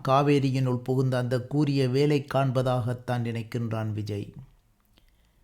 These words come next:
இவற்றை ஒன்றையும் காவேரிக்கும் காட்டிக்கொள்ளாமல் தாத்தா பாட்டியினை விட்டொதுங்கும் விஜய்.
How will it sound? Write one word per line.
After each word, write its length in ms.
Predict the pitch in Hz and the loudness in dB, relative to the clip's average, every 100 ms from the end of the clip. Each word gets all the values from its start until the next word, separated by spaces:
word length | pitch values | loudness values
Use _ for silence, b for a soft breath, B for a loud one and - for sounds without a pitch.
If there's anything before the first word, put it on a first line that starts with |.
| _ _ _ _ - | _ _ _ _ -4
இவற்றை 340 | 139 180 180 180 | 0 2 2 4
ஒன்றையும் 500 | 170 165 160 147 143 | 6 6 6 4 2
காவேரிக்கும் 720 | 135 139 147 147 135 131 139 123 | 2 2 6 6 4 0 -2 0
காட்டிக்கொள்ளாமல் 920 | - 131 131 127 135 131 123 120 151 151 120 | 0 0 0 -2 0 2 2 0 2 0 -2
தாத்தா 360 | - 139 135 139 127 | -2 -2 0 0 0
பாட்டியினை 560 | 127 127 131 127 120 120 | 0 -2 -2 -2 0 -2
விட்டொதுங்கும் 680 | 120 120 143 135 123 123 117 | -4 -2 0 2 0 0 -2
விஜய். 360 | 110 107 101 | -2 -2 -4